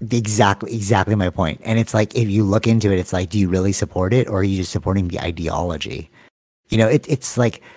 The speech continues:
the biggest one for me that really, 'cause I saw it in myself, was the covid freaking shot thing in the beginning. Remember, I was so like,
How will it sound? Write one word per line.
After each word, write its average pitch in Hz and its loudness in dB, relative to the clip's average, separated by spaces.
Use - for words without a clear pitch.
the 143 6
biggest 151 6
one 151 4
for - -4
me 101 4
that 87 2
really, 110 2
'cause 101 -2
I 87 -2
saw 110 0
it - 4
in 95 0
myself, 92 -2
was 95 -8
the 98 2
covid 104 0
freaking 110 2
shot - 0
thing 95 -2
in 98 0
the 98 0
beginning. 113 4
Remember, 107 2
I 90 2
was 104 2
so 120 2
like, 95 0